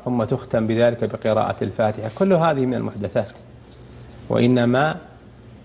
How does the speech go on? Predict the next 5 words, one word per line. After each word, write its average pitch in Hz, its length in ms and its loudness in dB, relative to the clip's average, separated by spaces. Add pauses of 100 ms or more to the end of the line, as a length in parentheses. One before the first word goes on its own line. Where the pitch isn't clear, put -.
(160)
لا 135 180 4
ترفع 135 360 -2
اليدين 120 540 0
بعد 101 400 0 (1040)
الصلاة 104 520 0